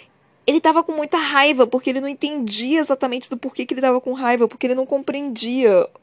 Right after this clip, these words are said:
e-, essa mentira tão elaborada que ele foi forçado a acreditar a vida inteira, sabe? Então, pra ele sair daquele mundinho específico dele, cara, nossa, perfeito. Eu, eu recomendo Avatar,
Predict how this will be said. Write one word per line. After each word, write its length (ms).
e-, 120
essa 240
mentira 500
tão 200
elaborada 580
que 120
ele 80
foi 300
forçado 580
a 20
acreditar 500
a 80
vida 220
inteira, 720
sabe? 540
Então, 300
pra 140
ele 120
sair 400
daquele 360
mundinho 640
específico 840
dele, 320
cara, 600
nossa, 360
perfeito. 640
Eu, 300
eu 100
recomendo 480
Avatar, 480